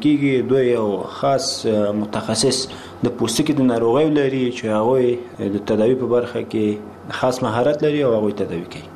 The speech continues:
او د دوی جامې مثلاً بل مریض ته باید انتقال نه شي، په یو خاص شرایطو کې باید ومینځل شي او بیرته هم دوی ته به واغوستل شي، ځکه چې د دوی جامې به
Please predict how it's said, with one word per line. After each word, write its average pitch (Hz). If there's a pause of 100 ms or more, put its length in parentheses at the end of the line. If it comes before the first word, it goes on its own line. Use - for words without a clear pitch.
(120)
او 107
د 113
دوی 131
جامې 123
مثلاً 113
بل 127
مریض 123
ته 113
باید 110
انتقال 104
نه 117
شي، 113
په 95
یو -
خاص 113 (220)
شرایطو 120
کې 117
باید 113
ومینځل 127
شي 117
او 101
بیرته 120
هم 110
دوی 143
ته 135
به 127
واغوستل 117
شي، 110 (420)
ځکه 127
چې 113 (240)
د 117
دوی 139
جامې 131 (120)
به 110